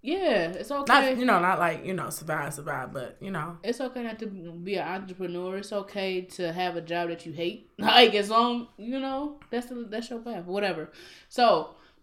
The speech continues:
Speaker 1: by you being career-oriented and stuff, right? Does it, like, bother you when your friends aren't? Or do you wish, like, you had, like, somebody to relate to,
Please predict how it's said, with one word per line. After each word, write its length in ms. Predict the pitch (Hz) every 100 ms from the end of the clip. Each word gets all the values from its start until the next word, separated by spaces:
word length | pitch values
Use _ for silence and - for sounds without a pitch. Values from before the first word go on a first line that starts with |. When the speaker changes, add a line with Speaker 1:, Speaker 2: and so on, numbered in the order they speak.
| -
Speaker 1:
by 140 | 202
you 180 | 240 302
being 280 | 311 294 262
career-oriented 800 | 262 240 233 180 196 180 175 170
and 100 | 160
stuff, 220 | - 156
right? 280 | 165 175 180 - - - - -
Does 220 | 190 220 226
it, 240 | 277 262
like, 340 | 254 233 175
bother 320 | 160 190 214 220
you 200 | 220 214
when 140 | 190
your 160 | 185 185
friends 380 | 185 196 214 202
aren't? 260 | 202 196 - - _ _ _ _ _ - - - - - - - -
Or 140 | 185
do 100 | 190
you 160 | 214 214
wish, 240 | 202 202
like, 220 | 208 180 196
you 80 |
had, 320 | 185 196 185 180
like, 480 | 180 170 - - - - - -
somebody 420 | 202 202 190 185
to 80 | 165
relate 400 | 160 165 175 -
to, 300 | 220 214